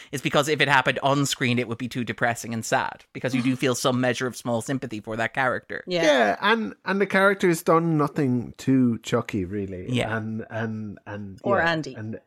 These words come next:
Speaker 1: Or Andy.
Speaker 2: Or Andy. And, and the, and the audience, um, don't <laughs> want that person dead either.
Speaker 1: <laughs> Yeah. Yeah. Like, and I, I think, like, that's, that's, I think, for me, the fundamental tension with this movie is that when you, when you put Chucky into a conventional slasher format, which is, like,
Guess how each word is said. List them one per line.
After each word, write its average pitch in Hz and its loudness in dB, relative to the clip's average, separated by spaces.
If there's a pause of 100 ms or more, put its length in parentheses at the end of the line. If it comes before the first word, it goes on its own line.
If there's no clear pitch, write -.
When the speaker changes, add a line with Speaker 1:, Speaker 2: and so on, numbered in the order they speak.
(400)
Speaker 1:
Or 143 2
Andy. 123 2
Speaker 2:
Or 190 8
Andy. 147 4
And, 170 2
and 165 2
the, 147 4 (320)
and 151 2
the 143 8
audience, 107 2
um, 95 -2
don't 98 -2
<laughs> 107 -10
want 127 -6
that 98 -8
person 107 -8
dead 113 2
either. 202 4
Speaker 1:
<laughs> - 0
Yeah. 190 2 (440)
Yeah. 185 2 (100)
Like, 220 4
and 254 8
I, 233 4
I - 4
think, 269 0
like, 220 0
that's, - 2
that's, 190 2
I 202 4
think, 185 -2
for 160 -2
me, 147 2
the 139 0
fundamental 131 0
tension 123 -2
with 117 0
this 120 -4
movie 123 0
is 113 -2
that - 0
when 143 0
you, 139 0 (520)
when 165 4
you 190 2
put 226 2
Chucky 185 0
into 160 0
a 143 0
conventional 135 0
slasher 123 0
format, 113 0
which 113 -4
is, 113 -2
like, 113 0